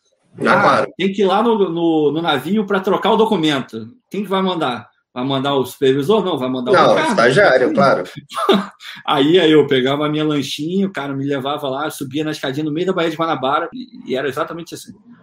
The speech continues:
Speaker 2: Subia, trocava o documento, aí que eu comecei a, a ter que desenrolar no inglês, porque a maioria dos navios que ficam ancorados ali, a galera é
Speaker 1: Uhum.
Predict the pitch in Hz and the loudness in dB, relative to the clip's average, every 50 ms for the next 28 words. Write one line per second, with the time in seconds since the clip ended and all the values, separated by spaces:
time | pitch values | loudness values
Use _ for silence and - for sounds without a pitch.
0 | _ _ _ - - - - 143 127 110 127 135 151 165 165 175 180 175 175 - | _ _ _ -20 -14 -4 -2 -2 -2 0 0 0 2 4 4 4 4 2 -2 -6
1 | _ _ _ _ 135 135 135 143 151 156 151 160 165 - 151 143 147 165 165 165 | _ _ _ _ -2 -2 0 2 0 2 2 0 0 0 0 0 0 0 0 0
2 | 147 147 180 190 214 202 190 180 185 175 151 - 175 175 170 139 - 131 131 123 | 0 0 0 -2 -2 -4 -4 -2 -4 -4 -2 -2 -2 -2 0 0 0 0 -2 -2
3 | - 123 - - 139 139 143 160 139 123 143 156 143 147 147 143 156 165 190 185 | -2 -4 -4 -6 -6 -6 -6 -6 -6 -2 -2 0 0 2 0 0 0 0 0 2
4 | 151 135 135 123 - - 117 104 - - 120 117 117 110 - _ _ _ _ _ | 2 2 0 0 -2 -6 -12 -14 -10 -8 -6 -6 -6 -8 -12 _ _ _ _ _
5 | _ _ - 117 123 139 147 151 135 139 160 190 185 170 147 135 156 139 123 123 | _ _ -4 -2 0 2 4 4 6 6 6 6 4 2 0 0 0 0 0 0
6 | 135 131 - - - 139 - 135 131 127 123 127 123 123 123 123 127 120 110 104 | -2 -4 -4 -6 -8 -8 -6 -6 -6 -4 -2 -2 -2 0 0 -2 -2 -2 -4 -6
7 | 113 113 117 139 185 196 160 131 123 123 127 135 147 156 147 143 151 156 151 139 | -6 -4 -2 2 2 2 2 2 0 0 0 0 0 0 0 0 0 0 0 0
8 | 123 113 110 110 113 123 131 131 | -2 -4 -4 -4 -4 -4 -4 -6